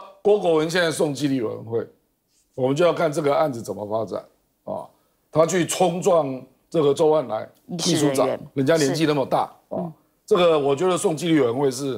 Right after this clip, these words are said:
Speaker 2: 刚好而已。
Speaker 1: 一定的，因为院长当然要保护自己的议事人员嘛。
Speaker 2: 是。
Speaker 1: 哦，那可是如果是立委互殴，那我们就让真相来判断嘛。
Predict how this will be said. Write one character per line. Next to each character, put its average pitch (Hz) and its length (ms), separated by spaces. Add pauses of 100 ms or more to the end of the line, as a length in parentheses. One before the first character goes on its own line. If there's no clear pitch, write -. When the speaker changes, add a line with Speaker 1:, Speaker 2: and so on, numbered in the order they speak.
(100)
Speaker 2:
刚 180 160
好 160 120
而 - 40
已。 - 40
Speaker 1:
一 - 40
定 143 240
的， - 200
因 190 120
为 196 240 (140)
院 240 240
长 135 160
当 175 100
然 165 120
要 175 120
保 117 280
护 156 180
自 160 180
己 113 200
的 110 260 (240)
议 175 80
事 160 200
人 127 160
员 123 240
嘛。 135 220 (120)
Speaker 2:
是。 - 180
Speaker 1:
哦， 151 60 (240)
那 202 220 (160)
可 151 120
是 254 160
如 220 100
果 196 140
是 202 160
立 220 180
委 135 180
互 170 320
殴， 170 240 (460)
那 180 180
我 131 160
们 135 80
就 151 120
让 160 180
真 165 240
相 151 220
来 123 100
判 135 260
断 127 260
嘛。 - 180